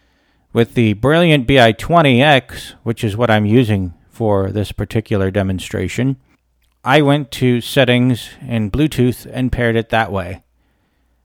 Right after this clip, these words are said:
Now, other devices, like the Focus, as well as some others, require you to go to settings, accessibility, VoiceOver,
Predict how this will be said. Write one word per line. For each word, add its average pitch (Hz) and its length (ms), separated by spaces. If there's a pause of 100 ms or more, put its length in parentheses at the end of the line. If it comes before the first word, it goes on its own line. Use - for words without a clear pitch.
(140)
Now, 101 300
other 156 220
devices, 131 760 (180)
like 104 200
the 101 80
Focus, - 680 (960)
as 101 240
well 110 480
as 107 640
some 107 460
others, 151 500
require 120 400
you 113 220
to 117 80
go 117 200
to 110 80
settings, 113 840 (200)
accessibility, 104 1040 (160)
VoiceOver, 95 880